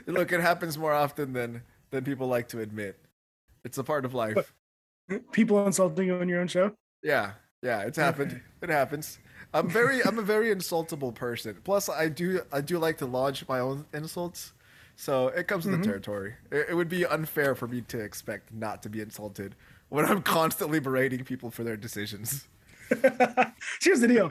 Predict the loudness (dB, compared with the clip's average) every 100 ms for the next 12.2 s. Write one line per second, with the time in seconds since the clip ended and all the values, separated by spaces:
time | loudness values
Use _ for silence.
0 | 0 -2 2 4 6 6 6 6 6 6
1 | 6 8 6 4 4 4 4 2 2 -2
2 | -18 _ 0 0 0 -6 -6 -2 -2 -2
3 | -4 -4 -8 -10 _ _ _ _ 2 4
4 | 2 2 -2 -2 -6 -6 -4 -2 -2 -4
5 | -4 -4 -4 -6 -10 -12 -14 -16 _ _
6 | _ -2 0 0 0 -4 -10 _ _ -4
7 | 0 2 2 0 0 0 -2 -4 -4 -2
8 | -2 -2 -2 -4 -10 _ -8 -4 0 0
9 | -2 -8 -16 _ _ _ _ _ _ _
10 | -2 2 4 4 2 0 0 -2 -4 -6
11 | _ -20 -20 -20 _ 2 4 4 2 0
12 | -6 -8